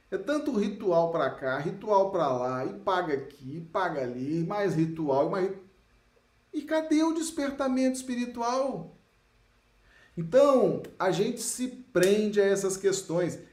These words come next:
E Jesus nos traz isso, meus amigos. Jesus nos traz isso, nos mostrando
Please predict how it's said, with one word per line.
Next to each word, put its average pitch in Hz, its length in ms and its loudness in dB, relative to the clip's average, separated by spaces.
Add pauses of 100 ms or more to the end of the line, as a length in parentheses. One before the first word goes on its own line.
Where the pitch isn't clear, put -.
(100)
E 180 100 -4
Jesus 165 1120 2 (1300)
nos 175 300 0
traz 147 640 -2
isso, 170 360 -6
meus 107 220 -10
amigos. 98 320 -16 (1500)
Jesus 160 480 -4
nos 180 240 -6
traz 170 500 -4
isso, 175 480 -10
nos 165 240 -6
mostrando 170 1000 -2